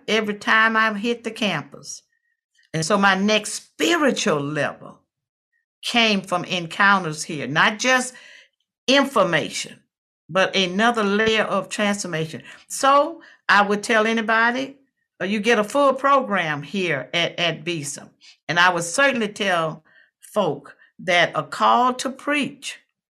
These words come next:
as Doctor Gardner C. Taylor would say, is a call to prepare. Where?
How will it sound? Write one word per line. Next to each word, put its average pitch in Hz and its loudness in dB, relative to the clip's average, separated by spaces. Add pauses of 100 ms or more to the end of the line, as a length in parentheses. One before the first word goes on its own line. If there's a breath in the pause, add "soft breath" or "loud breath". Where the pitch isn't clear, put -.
(260)
as 165 -2
Doctor 190 2
Gardner 214 2
C. 233 -4
Taylor 254 2
would 175 -4
say, - -10 (420 soft breath)
is 165 -2
a 156 -2
call 170 2
to 165 -6
prepare. 160 -8 (440)
Where? 240 0